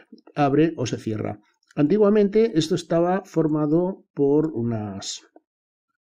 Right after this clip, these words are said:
unas planchas metálicas que tenían unas perforaciones y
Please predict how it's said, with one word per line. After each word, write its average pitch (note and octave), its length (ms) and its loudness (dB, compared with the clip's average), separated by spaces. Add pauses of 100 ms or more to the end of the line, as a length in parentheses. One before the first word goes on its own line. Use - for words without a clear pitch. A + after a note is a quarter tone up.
(260)
unas B2 200 -8
planchas - 400 -4
metálicas F#3 520 -2
que - 100 -6
tenían A2+ 360 -6
unas A2 240 -6
perforaciones E3+ 840 -2
y F3+ 320 0